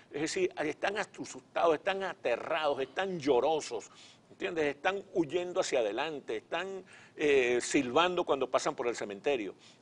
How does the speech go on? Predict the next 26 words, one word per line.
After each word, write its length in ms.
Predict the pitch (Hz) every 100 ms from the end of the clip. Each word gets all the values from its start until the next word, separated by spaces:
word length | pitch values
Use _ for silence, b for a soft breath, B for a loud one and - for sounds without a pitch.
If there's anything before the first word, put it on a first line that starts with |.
| -
Ellos 240 | 151 185
saben, 480 | - 233 214 127 113 -
ellos 320 | 202 190 185
saben 320 | 208 196 147
que 160 | 131 139
no 220 | 156 180 -
tienen 440 | 185 196 160 120 107
salida. 480 | - 95 98 85 - B B B
Ellos 300 | 156 180 185
saben 320 | 202 180 147
que 80 | -
están 440 | - - 202 180 - B B
realmente, 880 | - 131 143 170 175 196 196 - 185 - B _
eh, 200 | 131 131
eh, 120 | - -
en, 220 | 139 131 -
en 180 | 143 123
una 300 | 165 175 156 -
encrucijada 640 | 123 120 117 113 139 143
sin 160 | 139
salida. 360 | 104 95 87 85
De 100 | 101
tal 140 | 165
manera, 240 | 190 208 208
pues, 200 | 196 190
que, 180 | 202